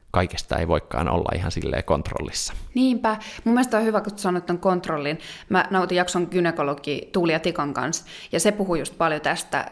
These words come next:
Speaker 2: että miten nykyään me kontrolloidaan kaikkea, ja me kontrolloidaan,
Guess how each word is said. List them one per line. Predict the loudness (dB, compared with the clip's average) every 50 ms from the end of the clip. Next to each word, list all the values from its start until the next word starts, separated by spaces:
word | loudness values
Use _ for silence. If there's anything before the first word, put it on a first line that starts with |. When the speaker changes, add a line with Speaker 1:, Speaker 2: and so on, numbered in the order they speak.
| -10 -8 -4
Speaker 2:
että | -4 -4 -4 -2 0
miten | 0 0 0 2 2
nykyään | 2 2 2 0 0 0
me | 0
kontrolloidaan | 0 0 0 0 0 -2 -2 -2 0 0 0 -2 -2 -2
kaikkea, | 2 2 2 2 0 -4 -8 -8 -6 -4 -4 -4
ja | -4
me | -6 -6
kontrolloidaan, | -2 -2 -2 0 0 0 0 0 0 0 0 0 -2 -2 -2 -2 -4 -6